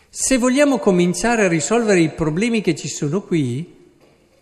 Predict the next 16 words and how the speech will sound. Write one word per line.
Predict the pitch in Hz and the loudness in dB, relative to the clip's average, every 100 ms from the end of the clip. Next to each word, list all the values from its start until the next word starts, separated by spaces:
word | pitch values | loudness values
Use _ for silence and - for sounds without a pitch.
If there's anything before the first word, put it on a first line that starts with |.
| _ _ - | _ _ -4
e | 196 | 0
lo | 185 | 2
vogliamo | 165 156 151 147 | 2 2 -2 -4
fare | - 156 151 | -2 0 0
da | 151 | -2
soli, | 160 - 143 117 120 139 143 _ _ _ _ _ _ _ _ _ _ _ - | -6 -4 -4 -4 -6 -8 -10 _ _ _ _ _ _ _ _ _ _ _ -12
beh, | 123 | -10
avete | 131 - 131 | -8 -8 -8
già | 143 | -10
perso. | - 117 104 - - _ _ _ _ _ _ _ _ _ _ _ _ _ _ _ _ _ _ _ _ _ _ _ - _ _ _ _ _ _ _ _ _ _ _ - | -10 -12 -12 -16 -20 _ _ _ _ _ _ _ _ _ _ _ _ _ _ _ _ _ _ _ _ _ _ _ -20 _ _ _ _ _ _ _ _ _ _ _ -6
Ma | 123 | -2
se | - 120 | -2 -4
proviamo | - 113 113 110 | -6 -6 -6 -8
a | |
farlo | - 117 107 104 | -8 -8 -6 -8
insieme, | 101 - 127 143 127 101 | -10 -10 -6 -6 -6 -8